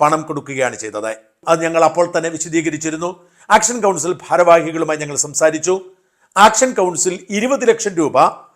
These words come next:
ഒന്നാം ഘട്ട ചർച്ചയ്ക്ക് വേണ്ടി കൈമാറിക്കഴിഞ്ഞു. ഇനിയും ആക്ഷൻ കൗൺസിലിന്റെ അക്കൗണ്ടിൽ മുപ്പത്തിയെട്ട് ലക്ഷം രൂപ ഉണ്ട്. രണ്ടാം ഘട്ടത്തിന് കൊടുക്കേണ്ടത്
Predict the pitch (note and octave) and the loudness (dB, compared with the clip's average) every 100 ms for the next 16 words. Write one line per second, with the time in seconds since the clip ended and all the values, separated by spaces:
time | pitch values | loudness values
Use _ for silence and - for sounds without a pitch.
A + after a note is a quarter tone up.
0 | _ D3+ F3 G#3+ A3 G3 F3 F3+ - D#3+ | _ -4 2 4 4 2 -6 -2 0 0
1 | E3+ F3 E3 D#3 D3+ D3+ D3 D#3 E3+ E3+ | 0 -6 -4 -4 -6 -6 -4 2 4 4
2 | E3+ D#3 F3 F#3+ - _ _ G3+ A#3 C#4 | 0 -2 -4 -8 -12 _ _ -2 2 2
3 | A#3 - F#3 - G3 E3+ E3+ E3+ E3 D#3 | 0 0 -2 -2 -2 -2 -2 -4 -2 -2
4 | E3+ D#3+ E3 D#3+ D#3 E3+ E3+ D#3 D#3 D3+ | -2 -6 -8 -8 -6 -4 -4 -6 -8 -10
5 | E3 D3 D3+ F#3+ D#3 D3 G#2 - _ _ | -12 -8 -8 -6 -12 -14 -16 -20 _ _
6 | _ - D#3+ F3 F3+ D#3+ D#3 - D3+ D#3 | _ -4 4 6 6 2 -2 -4 -6 -8
7 | - D3 D#3 D#3 D#3 D3+ D3 C#3+ | -10 -4 -4 0 -2 0 -2 -6